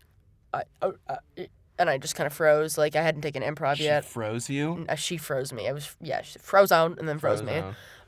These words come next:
Speaker 1: But, yeah, <laughs> and, but she, I was like, and so the only thing I could think of is, like, that I would have been, like, a bad person to sleep with. So I was like, "Oh, like, I have a," and this is true, I do have a
Speaker 2: I
Speaker 1: ringing in
Speaker 2: know.
Speaker 1: my ear. And so I said, "I have
Speaker 2: You
Speaker 1: a,"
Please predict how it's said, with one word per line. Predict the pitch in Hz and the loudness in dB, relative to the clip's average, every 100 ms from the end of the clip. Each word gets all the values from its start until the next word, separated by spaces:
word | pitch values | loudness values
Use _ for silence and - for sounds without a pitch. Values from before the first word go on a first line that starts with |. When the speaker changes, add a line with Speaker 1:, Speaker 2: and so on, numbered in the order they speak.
| - | -2
Speaker 1:
But, | 160 - - - | 0 0 -4 -8
yeah, | 95 92 82 | -2 0 0
<laughs> | - | 0
and, | 226 220 196 - | 0 0 0 -2
but | 226 | -2
she, | - 190 180 - - - - | -4 -10 -10 -12 -18 -20 2
I | 180 | 6
was | 180 190 | 6 6
like, | 170 151 - | 2 2 -2
and | 175 | -4
so | 170 175 160 - | 2 4 4 0
the | 175 170 | -8 -4
only | 160 165 | -2 -2
thing | 220 | -2
I | 226 | -2
could | 185 | -4
think | 151 156 | -4 -2
of | 143 139 | -2 -4
is, | 143 | -2
like, | 147 143 - _ _ _ _ | -4 -4 -12 _ _ _ _
that | 175 160 - | -6 -2 2
I | 143 | 2
would | 151 | 2
have | 156 147 | -2 -4
been, | 151 | -2
like, | 147 156 | -2 -4
a | |
bad | 147 143 - | -2 0 0
person | - - | -4 -12
to | 82 | -10
sleep | - 101 95 | -10 -10 -8
with. | - - | -10 -8
So | - | -6
I | - | -4
was | - | -4
like, | 120 147 - - - - _ | -6 -6 -18 -20 -20 -20 _
"Oh, | - 214 226 | 10 10 10
like, | 208 190 180 - - | 8 6 6 -2 2
I | 185 | 6
have | 185 185 | 8 8
a," | 180 165 - - | 6 2 -2 2
and | 247 | 4
this | 277 | 4
is | 320 | 0
true, | - 381 - | 2 2 4
I | 165 | 2
do | 165 220 | 0 0
have | 254 165 | 2 4
a | |
Speaker 2:
I | 156 | 2
Speaker 1:
ringing | 156 156 | 0 -2
in | 151 | 0
Speaker 2:
know. | |
Speaker 1:
my | 151 | 0
ear. | 143 135 - - - | 2 0 0 -2 -2
And | 170 175 | -2 0
so | - 160 | 4 6
I | 151 | 6
said, | 170 175 170 - | 4 4 2 4
"I | 165 | 4
have | 185 180 | 6 4
Speaker 2:
You | |
Speaker 1:
a," | 175 | 4